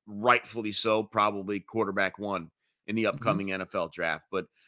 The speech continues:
Speaker 1: this was an Oregon team that, again, showed that they might just be the most complete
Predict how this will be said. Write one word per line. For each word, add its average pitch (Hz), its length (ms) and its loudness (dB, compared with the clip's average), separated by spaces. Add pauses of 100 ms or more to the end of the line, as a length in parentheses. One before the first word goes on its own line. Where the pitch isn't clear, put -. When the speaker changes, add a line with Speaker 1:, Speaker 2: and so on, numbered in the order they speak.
(120)
Speaker 1:
this 151 220 6
was 147 160 4
an 143 80 0
Oregon 135 360 4
team 123 320 -2
that, 110 160 4
again, 113 560 0
showed 110 640 0 (480)
that 107 180 0
they 120 140 6
might 117 280 2
just 107 220 -8
be 113 100 -2
the 101 80 -4
most 107 240 0
complete 113 460 -4